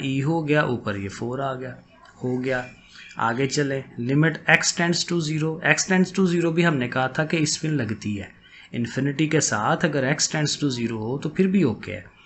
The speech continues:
वन प्लस थ्री एक्स है, तो थ्री एक्स का उल्ट क्या होता है, एक बटा थ्री एक्स, तो वन ओवर थ्री एक्स होना चाहिए, तो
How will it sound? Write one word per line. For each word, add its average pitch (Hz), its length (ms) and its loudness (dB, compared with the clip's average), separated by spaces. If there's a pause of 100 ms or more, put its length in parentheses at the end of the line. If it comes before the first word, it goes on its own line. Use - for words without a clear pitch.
(340)
वन 151 300 8
प्लस 214 400 4
थ्री 151 280 2
एक्स - 280 -2
है, 104 120 -8 (380)
तो 135 80 -4 (100)
थ्री 160 220 0
एक्स 185 220 0
का 185 120 4
उल्ट 180 220 4
क्या 170 180 4
होता 120 240 0
है, - 240 -2
एक 147 240 4
बटा 143 340 2
थ्री 123 260 -2
एक्स, 107 280 -4 (340)
तो 127 80 -4
वन 139 340 6
ओवर 208 240 6
थ्री 185 260 0
एक्स 180 220 0
होना 143 240 0
चाहिए, 113 440 -8 (400)
तो - 100 -12